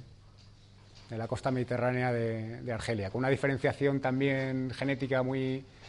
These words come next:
muy marcada que, que está asociada, pues, a diferentes subespecies que se han, que se han descrito y que,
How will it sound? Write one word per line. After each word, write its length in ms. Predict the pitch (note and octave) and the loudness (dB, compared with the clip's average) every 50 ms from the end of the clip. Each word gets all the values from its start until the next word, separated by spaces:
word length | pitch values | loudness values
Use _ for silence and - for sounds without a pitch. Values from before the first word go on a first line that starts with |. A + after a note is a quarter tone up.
| - - - - - - | -20 -20 -20 -20 -10 -4
muy 100 | C#3+ C#3+ | 0 2
marcada 540 | D3 C#3+ C3+ B2 - D3 D3+ D3 D3 D3+ D3 | 2 2 2 2 2 4 4 6 6 4 4
que, 460 | C3 C3+ C3 B2 A#2+ A#2 A2 G#2+ G#2+ | 2 2 2 2 0 0 -2 -4 -6
que 80 | - - | -8 -8
está 160 | - - C#3 | -4 -2 -2
asociada, 500 | B2+ - C3+ A#2+ - C#3 C3+ C3 C3+ C3 | 0 0 -2 0 2 2 2 2 2 0
pues, 200 | B2 C3 B2 - | 0 -2 -2 -2
a 400 | C3 A#2+ A2+ A2+ A2 G#2+ G#2+ G#2+ | 0 0 0 0 0 -2 -2 -2
diferentes 540 | G#2+ A2 G#2 - B2 C3 C3 B2 C#3 B2+ - | -4 -4 -2 0 0 0 0 0 -2 -2 -2
subespecies 720 | - - - D3 B2+ B2+ B2 - - C#3+ - - C#3 B2 - | -4 -2 -2 0 0 0 0 0 0 0 0 0 -2 -2 -2
que 80 | - | -4
se 140 | B2+ - C3 | -4 -4 -2
han, 260 | B2+ B2 B2+ A#2+ A#2+ - - - - - - - - - - - - - | -2 -2 -2 -4 -4 -8 -12 -20 -20 -20 -20 -20 -20 -20 -20 -20 -12 -8
que 100 | - A2+ | -4 -2
se 80 | - | 0
han 80 | C3+ B2+ | 0 0
descrito 560 | B2 A2+ - - C3 C3+ C3 - C#3 C3 C3+ | 0 0 -2 0 0 -2 0 0 0 0 2
y 80 | C#3 B2 | 2 0
que, 640 | B2+ B2 A#2 A2 G#2+ G#2 F#2+ F#2 F2+ F#2 G2+ - | 0 -2 -2 -2 -2 -4 -4 -6 -8 -10 -12 -16